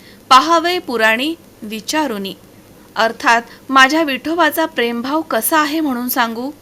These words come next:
तो देव रूपानं कृपा करतो आणि गुरुच देव आहे.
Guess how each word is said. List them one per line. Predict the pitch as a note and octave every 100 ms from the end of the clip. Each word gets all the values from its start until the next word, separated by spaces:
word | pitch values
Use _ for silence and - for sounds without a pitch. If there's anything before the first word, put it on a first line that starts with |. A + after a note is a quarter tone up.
| - - - -
तो | B3 A#3+
देव | G#3+ A3 A3 A#3
रूपानं | G#3+ G#3 G#3 G#3+ A3+
कृपा | B3 A3 G#3 F3+
करतो | G#3 G#3+ G3+ G3+ F#3 - - -
आणि | G#3 A#3 C4 D#4 - -
गुरुच | A3 G#3+ A#3 C4 D#4+ D#4
देव | C4+ A3+ G#3+
आहे. | G3+ A#3+